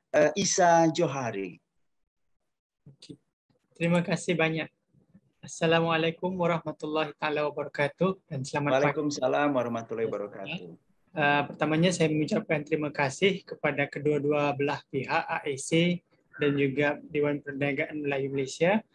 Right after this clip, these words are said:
Speaker 2: eh, kerana satu event yang saya rasa cukup bermakna di dalam waktu yang sangat sukar ini. Eh, jadi kita sama-sama ambil, eh, ke-, peluang yang di-, diberikan, eh,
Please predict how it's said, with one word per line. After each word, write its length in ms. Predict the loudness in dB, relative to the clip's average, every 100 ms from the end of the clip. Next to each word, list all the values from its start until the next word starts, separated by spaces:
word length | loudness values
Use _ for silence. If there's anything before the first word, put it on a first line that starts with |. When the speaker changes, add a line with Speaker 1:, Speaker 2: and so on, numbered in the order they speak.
| _ _ -4
Speaker 2:
eh, 200 | -2 -2
kerana 400 | -2 -2 0 -2 -4 -8 _ -20 -20 -6
satu 800 | -4 -4 -2 2 2 2 2 0
event 400 | 0 0 2 2
yang 140 | 2 0
saya 400 | 0 0 2 0
rasa 240 | -2 -6
cukup 400 | -6 -8 -6 -2
bermakna 560 | 0 0 0 2 4 4 2 -6
di 160 | -2
dalam 240 | 0 0 0
waktu 480 | -4 -4 -2 0
yang 80 | 0
sangat 320 | -2 -4 -4
sukar 240 | -4 -2 0 0
ini. 240 | -2 -2 -6 -20 -20 _
Eh, 480 | -4 -2 -2 -2 0
jadi 160 | 0
kita 240 | 0 0 2
sama-sama 800 | 2 2 0 0 2 4 4 0
ambil, 640 | -2 0 2 0 0 -2
eh, 540 | -2 0 0 0 -2 -6 -10 _ _ -20 -10
ke-, 240 | -4 -6 _ _
peluang 400 | 2 6 6 4
yang 80 | 2 0
di-, 240 | -4 -2
diberikan, 560 | -2 0 -2 2 2 2 -2 _ _
eh, 240 | -10 -8